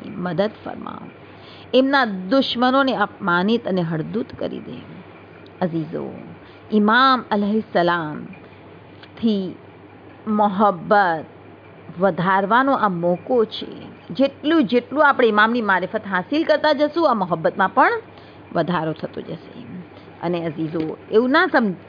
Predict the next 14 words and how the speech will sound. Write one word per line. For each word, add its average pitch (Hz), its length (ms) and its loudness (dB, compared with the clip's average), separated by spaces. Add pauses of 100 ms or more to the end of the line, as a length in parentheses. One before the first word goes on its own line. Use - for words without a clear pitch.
(120)
સમજીએ 190 340 2
આપણે 160 460 -4 (360)
કે 233 80 4
ફક્ત 214 400 0 (160)
ઇમામ 208 440 2
અલૈહિસ્સલામના 180 960 0 (800)
જે 214 500 4 (2500)
બહુ 262 260 6
જ 226 120 0 (600)
વધારે 202 760 2 (300)
ઇલ્મ 330 280 6
હાસિલ 214 360 2
કરે 180 260 2
છે 147 280 -8